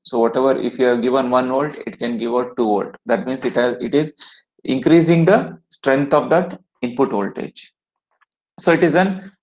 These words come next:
active component because it is adding something to it, or in general, it is adding some gain to the input. But in the passive component, we are having the resistors,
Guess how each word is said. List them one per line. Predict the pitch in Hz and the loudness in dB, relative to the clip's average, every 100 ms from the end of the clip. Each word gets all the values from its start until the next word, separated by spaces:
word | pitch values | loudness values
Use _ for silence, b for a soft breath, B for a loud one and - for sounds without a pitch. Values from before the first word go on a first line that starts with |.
| - | -4
active | 131 - 156 - | -4 0 0 2
component | 113 - 107 101 | -2 -2 -10 -10
because | - 143 180 | -6 -2 0
it | - 180 | 0 -2
is | 180 - | -2 -2
adding | 135 151 190 214 | 0 2 2 0
something | 190 143 - 120 | -2 -4 -4 -8
to | 107 98 | -8 -10
it, | 90 92 - | -10 -18 -8
or | 127 143 - - b b _ _ _ _ - | 0 2 0 -10 b b _ _ _ _ -8
in | 143 147 | -6 -2
general, | 151 151 202 - | -2 0 -2 -4
it | 143 165 | -4 -2
is | 139 | 0
adding | 131 151 202 214 | 0 0 0 -4
some | - 160 190 190 127 98 | -2 -2 -2 -10 -16 -2
gain | 156 190 190 | 0 2 0
to | 165 | -4
the | 190 254 - _ _ | -4 -6 -10 _ _
input. | 135 117 - - - _ _ _ b b b _ _ _ | -12 -10 -12 -16 -20 _ _ _ b b b _ _ _
But | 208 214 - | 0 0 -2
in | 175 | -2
the | 175 | 0
passive | 131 151 180 233 | 2 2 2 -4
component, | 208 143 - 117 156 180 - - | -2 -2 -2 -8 -8 -12 -20 -10
we | 120 | -4
are | 139 | 0
having | 135 127 135 202 - _ _ _ _ _ - | 2 2 0 -6 -14 _ _ _ _ _ -8
the | 147 196 - _ _ _ - | -6 -6 -12 _ _ _ -18
resistors, | - 117 120 - 135 143 - - | -10 -10 -8 -2 -2 -2 -16 -20